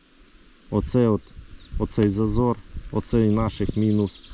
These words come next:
шість і чотири, грубо кажучи. Цей зазор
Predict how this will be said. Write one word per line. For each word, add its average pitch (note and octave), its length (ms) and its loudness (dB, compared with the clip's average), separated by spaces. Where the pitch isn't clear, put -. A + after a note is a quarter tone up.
шість - 640 -4
і G2+ 80 -2
чотири, G2 580 0
грубо F#2+ 440 0
кажучи. F2 560 -6
Цей B2+ 280 4
зазор G#2 520 0